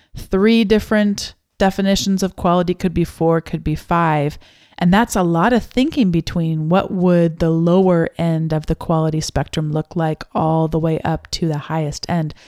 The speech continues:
It does take an enormous amount of time to create high quality ones.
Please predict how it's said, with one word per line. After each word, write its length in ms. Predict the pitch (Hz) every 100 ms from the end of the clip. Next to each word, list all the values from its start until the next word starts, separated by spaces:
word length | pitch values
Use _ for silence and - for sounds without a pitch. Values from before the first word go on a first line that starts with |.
| - -
It 120 | 190
does 300 | 160 196 202
take 380 | - 180 160 - -
an 180 | 170 165
enormous 720 | 160 160 165 185 220 208 190
amount 280 | 165 156 156
of 100 | -
time 500 | - 170 165 160 156
to 140 | -
create 460 | 156 - 160 165 180
high 220 | 180 180
quality 500 | 175 175 170 180 190
ones. 560 | 185 190 202 220 247